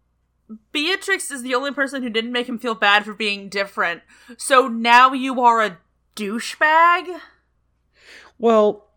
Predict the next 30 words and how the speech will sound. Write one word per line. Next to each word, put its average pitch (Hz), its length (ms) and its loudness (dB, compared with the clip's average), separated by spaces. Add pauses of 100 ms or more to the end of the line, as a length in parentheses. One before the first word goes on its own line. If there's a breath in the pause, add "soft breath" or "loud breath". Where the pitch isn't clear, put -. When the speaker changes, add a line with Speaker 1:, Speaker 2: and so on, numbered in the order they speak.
(300)
Speaker 2:
I 180 180 0
think 202 280 -2
that's 175 220 0
also 135 720 0
because 120 640 -4
he 131 120 -8
was 117 180 -6
trying 113 300 -6
to 123 80 -8
do 113 260 -4
anything 113 360 -8
he 107 80 -14
could 120 240 -8
to 110 60 -8
fit 107 280 -6
in 107 160 -4
with 117 180 -8
Beatrix 120 440 -8
and 131 120 -8
Riven. 127 480 -8 (1900)
And 123 420 0
now 117 380 0
he's 117 460 -8
actually 117 520 -4
just 113 280 -4
kind 127 240 -4
of 110 160 -8
become 110 500 -8
this 120 260 -8
way. 127 460 -6